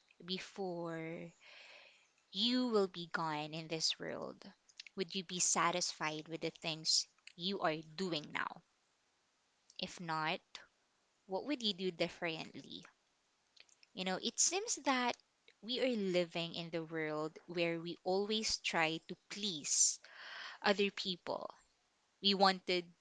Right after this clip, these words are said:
to go to the direction where society dictates where should we be.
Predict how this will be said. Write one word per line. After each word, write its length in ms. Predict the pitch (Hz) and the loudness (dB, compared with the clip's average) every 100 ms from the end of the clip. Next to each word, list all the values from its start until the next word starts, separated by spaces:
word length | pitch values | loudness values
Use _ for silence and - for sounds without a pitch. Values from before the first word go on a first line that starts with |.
| - 196 | -2 0
to 1300 | 175 170 165 160 160 160 156 160 156 156 160 160 160 - - _ _ - - - 180 | 0 -2 -2 -2 -4 -4 -6 -6 -8 -8 -10 -12 -16 -20 -20 _ _ -16 -14 -12 2
go 500 | 165 185 175 165 262 359 _ _ | 6 8 6 2 -2 -4 _ _
to 140 | 208 185 | -4 2
the 140 | 190 | 2
direction 1080 | 180 175 165 156 - - 165 156 160 165 185 - - - - | 4 2 2 4 6 6 2 -4 -8 -12 -14 -16 -16 -16 -8
where 500 | 185 175 170 165 160 | 0 4 4 4 0
society 1040 | - 180 - 170 170 170 - 160 160 160 160 | 2 4 4 4 2 -2 -6 -12 -8 -4 -2
dictates 760 | 160 _ 170 160 - - - | -4 _ -2 0 2 2 2
where 200 | 185 175 | 2 2
should 320 | 165 - 160 160 | 4 0 -2 -6
we 120 | 160 | -10
be. 460 | 156 262 233 131 | -10 -4 -4 -4